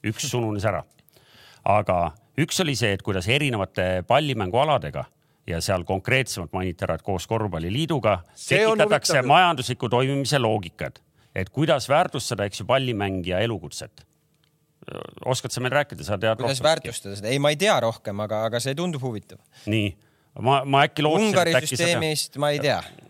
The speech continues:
Speaker 1: Et ma lootsin, et äkki sa juba midagi tead. Teine oli siis puhtalt jalgpallisisene,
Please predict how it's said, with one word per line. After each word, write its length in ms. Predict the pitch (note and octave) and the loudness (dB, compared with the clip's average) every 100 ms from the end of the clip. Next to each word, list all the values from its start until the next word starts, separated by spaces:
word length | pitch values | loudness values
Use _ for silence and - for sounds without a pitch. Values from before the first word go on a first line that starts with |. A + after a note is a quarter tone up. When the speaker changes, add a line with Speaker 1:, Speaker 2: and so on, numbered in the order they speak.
| _ _ - | _ _ -10
Speaker 1:
Et 200 | F#2+ - | -10 -8
ma 140 | G#2+ C3+ | 0 2
lootsin, 340 | D3+ - A#2 | 2 0 -2
et 80 | A2+ | -2
äkki 160 | - | -2
sa 140 | A#2 A#2 | -2 -2
juba 100 | A2 | -2
midagi 280 | A#2 G2+ G2+ | -4 -4 -2
tead. 220 | G#2 - - _ G#2 | -2 -2 -18 _ -2
Teine 280 | D3+ D#3+ C3 | 0 2 0
oli 120 | G#2+ | -2
siis 200 | A2 G#2 | -4 -6
puhtalt 460 | - D3 - - G2 | -2 -4 -2 -6 -2
jalgpallisisene, 840 | G#2 G#2+ B2 C3+ C#3 C#3 D3 C#3 | -2 -2 -4 -4 -6 -4 -2 -2